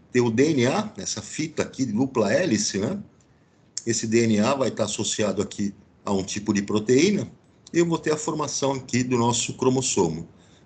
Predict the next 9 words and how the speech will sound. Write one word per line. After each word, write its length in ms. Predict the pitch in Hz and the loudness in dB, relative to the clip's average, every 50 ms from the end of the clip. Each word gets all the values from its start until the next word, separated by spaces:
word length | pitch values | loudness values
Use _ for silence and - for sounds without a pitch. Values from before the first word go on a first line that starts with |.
| _ _ - | _ _ 2
E 40 | 185 | 4
eu 80 | 190 185 | 4 4
tenho 240 | 190 170 165 170 | 4 2 0 0
aqui 240 | 160 - - - 156 | 0 -2 -4 0 0
os, 120 | 170 165 135 | 2 2 2
né, 120 | 127 139 | 0 0
os 220 | 147 131 107 104 | 0 0 -2 0
nossos 540 | 120 123 120 120 131 123 110 - - - - _ _ - _ _ _ - | 0 0 0 0 0 -2 -2 -2 -6 -8 -14 _ _ -20 _ _ _ -2
nucleotídeos, 1080 | 113 135 139 131 - 147 139 131 131 - - - 101 - 104 101 98 - - - - | 0 0 0 2 2 2 2 2 2 0 -2 -2 -2 -2 -2 -2 -2 -2 -4 -6 -8